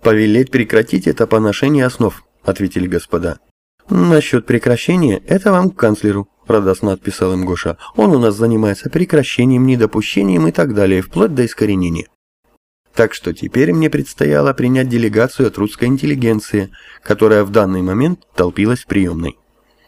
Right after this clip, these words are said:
Состояла она из Соболевского, Ильина, Мережковского, Гиппиус и примкнувшего к ним Розанова. Вообще-то подписантов было раза в три больше, но ко мне пришли только эти. «Ладно»,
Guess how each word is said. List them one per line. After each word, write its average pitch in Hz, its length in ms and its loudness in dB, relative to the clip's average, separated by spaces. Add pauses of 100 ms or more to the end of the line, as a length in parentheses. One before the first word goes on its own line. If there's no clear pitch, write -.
(160)
Состояла 147 580 0
она 98 220 0
из 92 100 -6
Соболевского, 101 800 -2
Ильина, 107 640 0
Мережковского, 113 840 0
Гиппиус 120 580 -4 (240)
и 214 80 0
примкнувшего 113 720 0
к - 100 -10
ним 156 280 0
Розанова. 85 560 -2 (640)
Вообще-то 127 500 0
подписантов 113 680 -4
было 127 280 0
раза 123 240 0
в - 20 -10
три 139 180 -4
больше, 90 380 -4
но 87 140 -4
ко - 100 -2
мне 113 180 0
пришли 165 380 -4
только 107 340 -2
эти. 92 400 -4 (960)
«Ладно», 160 380 2